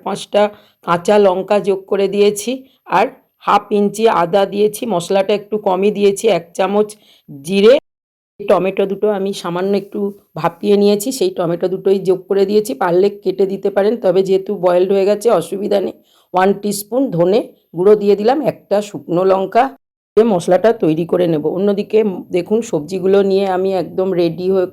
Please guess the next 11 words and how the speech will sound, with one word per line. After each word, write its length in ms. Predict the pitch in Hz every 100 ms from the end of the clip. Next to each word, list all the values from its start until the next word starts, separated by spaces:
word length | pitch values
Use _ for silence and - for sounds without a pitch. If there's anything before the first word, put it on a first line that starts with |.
| -
করে 140 | 180
নিয়ে 200 | 185 190 247
চলে 180 | 196 165 175
এসেছি 280 | 185 190 247 185
গ্যাসের 360 | 143 - 165 165
পাশে। 280 | - 135 160 160 _ _ _
কড়ায় 260 | 180 190 202
সামান্য 320 | 196 185 196 196 196 -
তেল 180 | 190 202 185
যোগ 120 | 185 175
করেছি, 340 | 190 190 190